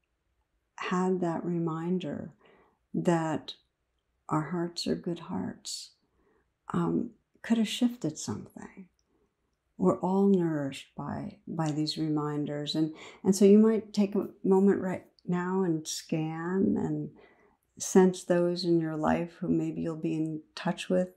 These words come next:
over the next day or two. And maybe there's someone with some vulnerability who's having a hard time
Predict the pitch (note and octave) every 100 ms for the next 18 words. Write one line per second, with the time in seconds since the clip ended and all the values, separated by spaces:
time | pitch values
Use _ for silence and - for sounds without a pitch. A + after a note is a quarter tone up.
0 | _ _ _ - - F3 E3 E3+ E3+ E3
1 | - - - G3 F3 D#3+ D#3 E3+ F3 -
2 | F3+ F#3 A3+ A3+ _ _ _ _ _ _
3 | _ _ _ _ _ - F3+ F3+ F#3+ G#3+
4 | A3 A3 - G#3 G3+ G3+ G#3 F#3+ F#3 -
5 | F3 E3+ E3 - - E3 F3 E3+ E3+ E3
6 | D#3+ E3 E3+ E3+ E3 E3 F3 G3 _ _
7 | _ _ _ _ F#3+ E3 - E3+ E3 E3+
8 | E3 D#3+ D#3+ - E3 D#3 D#3+ E3 E3 E3+